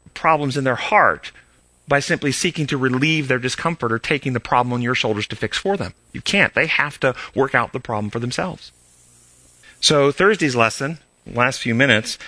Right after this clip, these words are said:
it's about investments. And Dave brought me this little note. Uh, it's about investments. Where should we invest our money? Should we invest our money in companies that, uh, sell tobacco and alcohol?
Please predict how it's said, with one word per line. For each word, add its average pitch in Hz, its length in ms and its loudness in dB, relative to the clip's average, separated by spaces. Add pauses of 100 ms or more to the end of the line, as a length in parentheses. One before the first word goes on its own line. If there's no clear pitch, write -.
it's - 100 -2
about 135 220 0
investments. 127 840 -4 (1500)
And 135 240 4
Dave 151 180 2
brought 131 220 2
me 131 100 0
this 123 300 0
little 123 240 0
note. 131 440 2
Uh, 123 200 2
it's 120 100 -4
about 147 200 0
investments. 151 380 -2
Where 214 140 6
should 254 120 -2
we 247 80 6
invest 214 260 2
our 196 100 2
money? 185 300 2 (1400)
Should 180 160 2
we 170 80 4
invest 156 380 2
our 160 100 4
money 156 400 2
in 127 160 2
companies 151 640 0
that, 131 340 2
uh, 131 80 2
sell 131 200 2
tobacco 143 440 0
and 104 80 0
alcohol? 113 460 -4